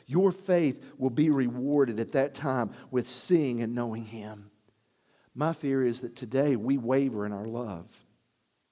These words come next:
Now understand, we're not always on the mountaintop. We're not. You know why? We're not home yet. One day we will be. We'll be in a constant state of love that ever increases.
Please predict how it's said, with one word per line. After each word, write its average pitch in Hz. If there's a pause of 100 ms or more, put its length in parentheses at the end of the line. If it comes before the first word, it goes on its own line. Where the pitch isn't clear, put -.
(400)
Now 156
understand, 143 (240)
we're 185
not 175
always 117
on 107
the 98
mountaintop. 87 (920)
We're 170
not. 175 (400)
You 175
know 185
why? 226 (720)
We're 269
not 285
home 330
yet. 285 (1400)
One 339
day 311
we 320
will 381
be. 202 (160)
We'll 311
be 311
in 262
a 208
constant 320
state 285
of 180
love 277 (200)
that 240
ever 262
increases. -